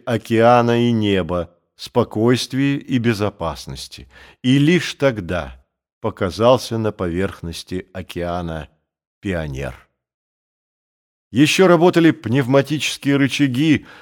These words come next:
вгонявшие нижнюю крышку люка в его гнездо, а подлодка, закончив спасение мальчика, уже стремительно погружалась в спокойные, безопасные глубины, ложась на свой курс.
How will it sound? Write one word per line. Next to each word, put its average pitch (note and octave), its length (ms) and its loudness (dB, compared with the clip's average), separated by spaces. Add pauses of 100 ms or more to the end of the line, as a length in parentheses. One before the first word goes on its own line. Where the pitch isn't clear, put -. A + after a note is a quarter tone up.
(160)
вгонявшие B2 720 2
нижнюю A#2+ 440 0
крышку B2+ 440 -2
люка B2 340 2
в A2 40 0
его A#2 300 2
гнездо, A2+ 680 2 (360)
а C3+ 120 6
подлодка, D3+ 720 4
закончив C3 640 0
спасение A#2 600 0
мальчика, D#3+ 640 4 (320)
уже E3 320 6
стремительно E3+ 640 2
погружалась C3 880 2
в - 140 -14
спокойные, C#3+ 840 2
безопасные A2 840 0
глубины, G#2+ 680 0 (280)
ложась A#2+ 560 2
на G#2+ 140 -4
свой G2 320 -2
курс. - 560 -14